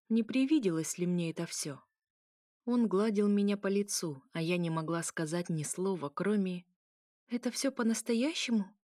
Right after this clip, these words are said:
Красивые губы Дожа изогнулись. «Конечно. Разве что происходит только у тебя в голове. Пока».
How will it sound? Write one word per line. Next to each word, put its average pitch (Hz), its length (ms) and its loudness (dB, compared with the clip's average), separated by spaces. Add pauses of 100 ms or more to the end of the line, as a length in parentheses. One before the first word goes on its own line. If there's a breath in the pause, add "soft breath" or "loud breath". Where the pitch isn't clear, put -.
(540)
Красивые 233 540 0
губы 214 300 0
Дожа 240 420 2
изогнулись. 185 800 -4 (540)
«Конечно. 151 680 -2 (300)
Разве 151 340 0
что 151 200 -2
происходит 160 640 0
только 175 340 0
у 170 100 0
тебя 175 280 -2
в 165 60 -8
голове. 180 500 -2 (380)
Пока». 240 420 -6